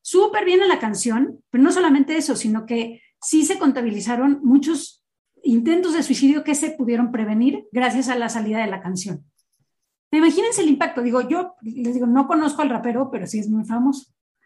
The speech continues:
Y me llamó la atención, eh, el hecho de que una canción con el, con el número de teléfono haya prevenido un montón de suicidios. El número era bastante importante.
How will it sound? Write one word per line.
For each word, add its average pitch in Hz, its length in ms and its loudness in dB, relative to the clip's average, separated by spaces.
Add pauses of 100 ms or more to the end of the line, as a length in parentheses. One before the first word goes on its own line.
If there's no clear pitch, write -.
(560)
Y 277 100 8
me 302 120 8
llamó 320 220 4
la 415 80 6
atención, 302 640 2 (160)
eh, 233 380 -2 (400)
el 254 380 -4
hecho 285 220 0
de 240 420 -2 (220)
que 247 100 -4
una 285 280 4
canción 294 680 0 (300)
con 226 280 -2
el, 220 240 -2
con 214 180 -2
el 220 380 0
número 269 280 4
de 294 120 0
teléfono 262 680 -2 (280)
haya 262 240 2
prevenido 240 400 0
un 269 80 6
montón 311 240 2
de 403 100 -2
suicidios. 294 400 0
El 262 100 4
número 370 240 2
era 294 140 2
bastante 254 340 -2
importante. 185 520 -8